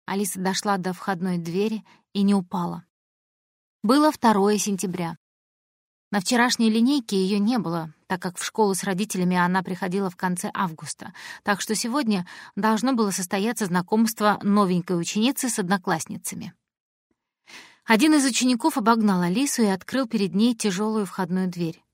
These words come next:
Алиса была благодарна ему, и хотя она запомнила только его затылок, в голове отчётливо видела его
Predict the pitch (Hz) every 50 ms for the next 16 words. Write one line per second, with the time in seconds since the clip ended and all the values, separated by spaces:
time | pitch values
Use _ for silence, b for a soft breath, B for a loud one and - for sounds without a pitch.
0 | _ _ _ _ _ _ _ _ _ _ _ _ _ _ - 202 185 196 190 -
1 | 208 180 190 202 202 175 175 196 175 208 214 185 233 214 185 175 175 180 175 196
2 | 233 277 262 B B B B B B 180 - 226 220 - 233 220 214 208 214 208
3 | 196 175 - - - 247 220 214 208 196 190 185 226 202 185 - 220 214 190 208
4 | 196 185 208 185 - 294 285 233 180 - - - _ _ _ _ _ - 220 214
5 | 202 214 202 208 208 220 277 285 247 B B B B B B B 208 202 - -
6 | 294 277 226 226 240 214 220 196 214 254 214 208 202 202 202 190 180 208 190 175
7 | 180 185 175